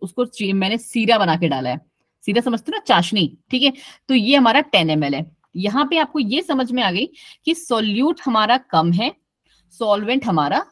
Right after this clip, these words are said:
ज्यादा है, ठीक। अब दूसरा glass मैंने यहाँ पे बनाया है,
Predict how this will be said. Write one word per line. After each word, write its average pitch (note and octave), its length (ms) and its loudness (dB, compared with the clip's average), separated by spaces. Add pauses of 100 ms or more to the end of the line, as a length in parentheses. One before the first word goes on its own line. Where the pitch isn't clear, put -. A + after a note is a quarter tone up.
ज्यादा C#3 500 -2
है, B2+ 180 -10 (440)
ठीक। C#4 280 -4 (420)
अब D4 220 0
दूसरा G#3+ 380 0
glass B3 340 2
मैंने A#3 180 -2
यहाँ G3 260 -2
पे G#3+ 120 -4
बनाया D3+ 360 -2
है, F3 220 0